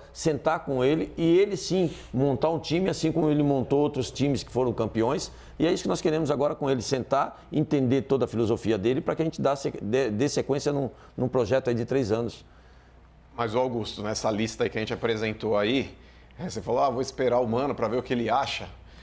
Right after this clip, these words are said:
Speaker 2: Você aí começar a dar sim pro monte, aí você já fala, "Opa, opa, opa", já rasga a lista e fala, "Não, agora a decisão é do presidente.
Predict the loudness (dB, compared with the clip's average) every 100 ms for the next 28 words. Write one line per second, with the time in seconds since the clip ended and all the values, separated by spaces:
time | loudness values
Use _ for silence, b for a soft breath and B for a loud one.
0 | B -2 0 0 0 2 2 2 0 0
1 | -6 -2 -2 0 0 2 2 2 2 2
2 | 2 4 4 4 4 4 2 2 2 2
3 | 2 2 2 0 0 -2 0 0 0 2
4 | 4 4 4 4 2 0 0 2 2 2
5 | 0 0 0 2 2 0 -2